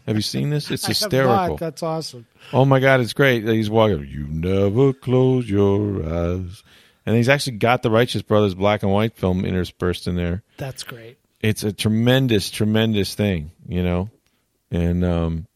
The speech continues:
Speaker 1: which, which got me to thinking, like, where's that damn Maverick movie? Like, weren't we, weren't we promised another Top Gun? You're not
Speaker 2: Top
Speaker 1: Top
Speaker 2: Gun?
Speaker 1: Gun.
Speaker 2: You're not Top Gun. <laughs>
Speaker 1: <laughs>
Speaker 2: Uh,
Speaker 1: We
Speaker 2: yeah,
Speaker 1: get, now
Speaker 2: I
Speaker 1: we gotta
Speaker 2: thought
Speaker 1: tell
Speaker 2: s-,
Speaker 1: that story.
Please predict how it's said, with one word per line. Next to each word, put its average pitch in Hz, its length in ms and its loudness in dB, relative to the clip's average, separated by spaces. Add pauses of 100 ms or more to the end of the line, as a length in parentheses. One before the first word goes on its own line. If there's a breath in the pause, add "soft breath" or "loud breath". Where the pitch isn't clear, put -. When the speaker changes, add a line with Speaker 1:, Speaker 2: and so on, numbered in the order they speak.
(180)
Speaker 1:
which, 123 260 2
which 143 160 -2
got 196 180 2
me 151 80 0
to 120 80 4
thinking, 170 380 0
like, 95 320 -2 (520)
where's 277 180 2
that 269 140 0
damn 175 220 4
Maverick 131 540 0
movie? 85 320 -4
Like, 113 160 -2
weren't 202 160 2
we, 247 120 0 (160)
weren't 202 160 0
we 226 80 0
promised 160 420 0
another 147 260 0
Top 135 280 -2
Gun? 139 200 0
You're 170 140 4
not 247 100 2
Speaker 2:
Top 190 120 0
Speaker 1:
Top 98 100 2
Speaker 2:
Gun? 233 120 0 (240)
Speaker 1:
Gun. 139 80 -6 (140)
Speaker 2:
You're 190 160 -6
not 220 160 -6
Top 120 220 -16
Gun. 131 280 -16
<laughs> - 60 -20 (800 loud breath)
Speaker 1:
<laughs> - 240 -6
Speaker 2:
Uh, 175 420 -2
Speaker 1:
We 156 120 -2
Speaker 2:
yeah, - 160 4
Speaker 1:
get, - 140 -6
now 120 80 4
Speaker 2:
I 110 80 4
Speaker 1:
we 104 40 0
gotta - 20 0
Speaker 2:
thought 208 120 2
Speaker 1:
tell 101 100 2
Speaker 2:
s-, 101 60 0
Speaker 1:
that 104 120 -2
story. 107 240 -10